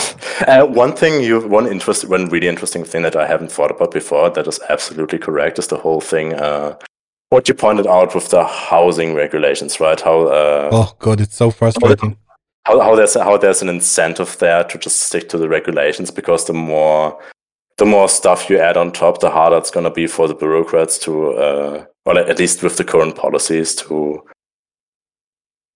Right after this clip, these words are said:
Speaker 1: to quantify that somehow. And then, so, so, so to me, so to me, that's like, yeah, uh, that's definitely something, some, a, a point where, like, we need better policies there.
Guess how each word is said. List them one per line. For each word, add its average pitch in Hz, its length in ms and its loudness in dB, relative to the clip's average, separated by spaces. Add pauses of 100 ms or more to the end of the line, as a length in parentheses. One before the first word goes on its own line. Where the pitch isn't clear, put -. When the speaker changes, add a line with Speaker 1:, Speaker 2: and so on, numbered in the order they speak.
(100)
Speaker 1:
to 143 100 4
quantify 110 760 2
that 98 180 2
somehow. 85 500 2
And 78 160 -6
then, 73 380 0
so, 156 160 2
so, 151 340 4
so 131 180 2
to 123 160 0
me, 131 200 0
so - 160 -2
to 107 140 0
me, 101 120 4
that's 92 260 2
like, 85 220 2
yeah, 82 260 4 (260)
uh, 78 180 2
that's - 200 -2
definitely 113 240 2
something, 110 320 0
some, 95 460 -2
a, 101 220 2
a 98 40 4
point 87 440 0
where, 87 100 2
like, 80 200 -2
we 85 60 -2
need 82 360 -8
better 80 220 2
policies 73 600 -6
there. 80 340 -10